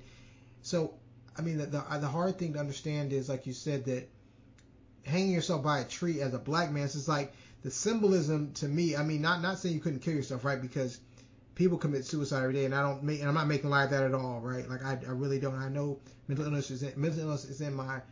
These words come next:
my family, so I don't, I don't make light of that at all, right? That the, the idea that somebody could take their own life or want to take their own life. But what I will say is, I mean,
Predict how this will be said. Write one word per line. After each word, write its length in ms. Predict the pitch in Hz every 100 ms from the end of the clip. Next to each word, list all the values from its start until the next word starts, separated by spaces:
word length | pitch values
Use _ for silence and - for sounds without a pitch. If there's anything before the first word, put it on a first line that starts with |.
| - -
my 140 | 139 123
family, 460 | - 175 160 156
so 160 | - 135
I 120 | 147
don't, 240 | 160 143 - - - - - - 147
I 40 |
don't 160 | 156 147
make 160 | 156
light 180 | 143 151
of 80 | 135
that 160 | 139 127
at 80 |
all, 220 | 127 120 113
right? 200 | 123 123
That 260 | 127 - -
the, 80 |
the 280 | 127 120 127
idea 400 | 127 123 123 135
that 140 | 123 -
somebody 240 | 139 127
could 80 | 120
take 140 | 127
their 100 | 131
own 60 | 123
life 180 | 123 117
or 40 |
want 220 | 123 139
to 60 | 131
take 80 | 131
their 80 |
own 100 | 123
life. 200 | 127 123 - - - -
But 60 | 139
what 180 | 139 143
I 60 |
will 220 | 135 185 185
say 380 | 165 143 131 - - - - - - - -
is, 440 | 143 147 131 - - - - - - - - - - -
I 60 | 143
mean, 380 | 160 156 127